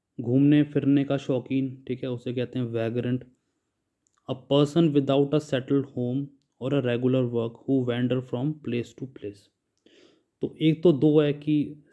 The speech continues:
सचमुच में घर नहीं है, दूसरा है कि अपनी मर्जी से उसे घूमना फिरना पसंद है। तो context important है।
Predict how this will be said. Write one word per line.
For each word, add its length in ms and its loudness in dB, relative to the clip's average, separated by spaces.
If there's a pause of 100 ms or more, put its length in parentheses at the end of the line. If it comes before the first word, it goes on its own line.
सचमुच 460 0
में 440 2 (400)
घर 280 -2
नहीं 260 2
है, 100 -4 (160)
दूसरा 380 0
है 220 2
कि 180 -2
अपनी 280 2
मर्जी 420 4
से 160 2 (760)
उसे 160 -4
घूमना 360 4
फिरना 280 -2
पसंद 380 -8
है। 60 -14 (200)
तो 80 -6 (360)
context 540 -6 (120)
important 520 -10
है। 80 -10